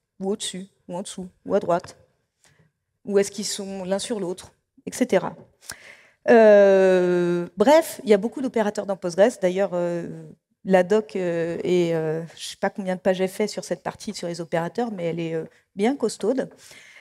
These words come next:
Euh, mais n'hésitez pas à aller voir la doc justement sur toute la partie, euh, type de données. Pour chaque type de données, on spécifie les différents opérateurs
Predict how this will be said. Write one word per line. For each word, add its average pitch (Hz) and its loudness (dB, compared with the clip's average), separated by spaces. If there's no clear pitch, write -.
Euh, 175 4
mais 202 0
n'hésitez 247 0
pas 262 4
à 220 4
aller 220 4
voir 226 0
la 202 2
doc 208 -6
justement 220 -8
sur 214 -14
toute 269 -14
la 233 0
partie, 226 -6
euh, 175 -2
type 226 -6
de 247 -2
données. 214 -2
Pour 190 -10
chaque - -4
type 233 -6
de 220 -6
données, 208 -4
on 196 -10
spécifie 220 -8
les 190 -4
différents 208 -8
opérateurs 190 -4